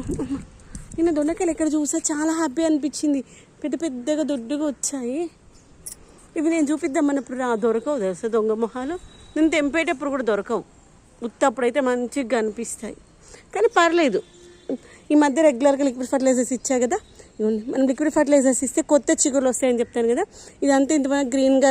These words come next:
లేకుండా only స్టెమ్సే ఉండే. చూడు ఇప్పుడు గ్రీన్గా వచ్చేసింది. ఇదిగోండి పిందెలు, బుజ్జి పిజ్జి పిందెలు వచ్చాయి, పూత కూడా వస్తుంది.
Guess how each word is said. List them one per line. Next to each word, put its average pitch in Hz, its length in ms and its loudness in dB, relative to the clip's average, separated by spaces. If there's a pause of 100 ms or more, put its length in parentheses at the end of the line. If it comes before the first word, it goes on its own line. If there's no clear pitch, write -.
లేకుండా 233 300 4
only 247 180 2
స్టెమ్సే 254 400 -2
ఉండే. 220 160 -4 (420)
చూడు - 160 -2
ఇప్పుడు 254 220 -2
గ్రీన్గా 262 420 0
వచ్చేసింది. 247 640 -4 (760)
ఇదిగోండి 226 400 0
పిందెలు, 226 380 0 (1080)
బుజ్జి 240 240 -4
పిజ్జి 226 240 -4
పిందెలు 240 340 2
వచ్చాయి, 330 260 0 (340)
పూత 262 180 0 (120)
కూడా 202 160 2
వస్తుంది. 247 360 -4